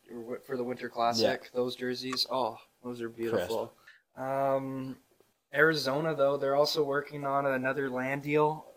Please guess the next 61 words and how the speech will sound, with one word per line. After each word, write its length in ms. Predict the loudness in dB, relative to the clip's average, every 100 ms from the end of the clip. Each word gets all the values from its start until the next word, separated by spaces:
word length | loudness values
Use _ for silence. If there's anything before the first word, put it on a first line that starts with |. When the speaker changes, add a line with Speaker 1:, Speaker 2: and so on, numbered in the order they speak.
| -10
Speaker 1:
supposedly. 920 | -8 0 2 2 0 0 0 0 -8 -16 -12 -4
Um, 540 | 0 0 0 -4 -10 -14
it's, 300 | -10 -8 -8
it's 140 | -8
gonna 160 | -8 -6
be 100 | -6
proposed 500 | -6 -8 -4 -4 -4
to 60 | -8
the 100 | -8
N 100 | -8
H 180 | -6
L 160 | -6 -6
in 60 | -8
three 240 | -6 -6
months. 480 | -4 -4 -6 -6 -8 _ _ -20 -20 -20 -20 -20 -20 _
Does 260 | -4 -2 0
Arizona 500 | 4 6 8 8 6
stay? 500 | 4 2 4 6 4
What 80 | 2 -6 _ 4
Speaker 2:
They 80 | 6
Speaker 1:
do 40 | 10
you 40 |
Speaker 2:
got 240 | 12 12 12
Speaker 1:
think? 160 | 12
Speaker 2:
to. 60 | 10
Speaker 1:
Do, 100 | -2
do 140 | 0
you 60 | 4 8
Speaker 2:
There's 40 | 6 4
Speaker 1:
think 140 | -2
Speaker 2:
the 80 | 2
Speaker 1:
they 120 | 6
Speaker 2:
s- 40 | 8
Speaker 1:
don't 120 | 8
got 200 | 8 6
a 40 |
fucking 400 | 4 -2 0 4 6
market? 680 | 8 8 6 0 0 -4 -4 -4
Speaker 2:
Man, 520 | 0 2 2 0 -4 -8
the 100 | -6
sneaky 600 | -4 -2 0 0 0 2
Yotes 320 | 2 2 2
are 80 | 0
always 400 | 2 2 2 0
gonna 180 | -4 -6
stay 420 | -6 -6 -4 0
around, 100 | 6
Speaker 1:
They 100 | 6
can't 260 | 8 6 8
get 120 | 6
a 40 |
Speaker 2:
dude. 100 | 6
Speaker 1:
fucking 380 | 6 6 8 8
land 360 | 8 6 6 4
deal 220 | 4 4
to 80 | 6
save 400 | 8 8 4 2
their 180 | 4 4
life. 460 | 4 2 2 -2 8
Speaker 2:
Dude, 280 | 12 12 12
well, 500 | 12 12 10 6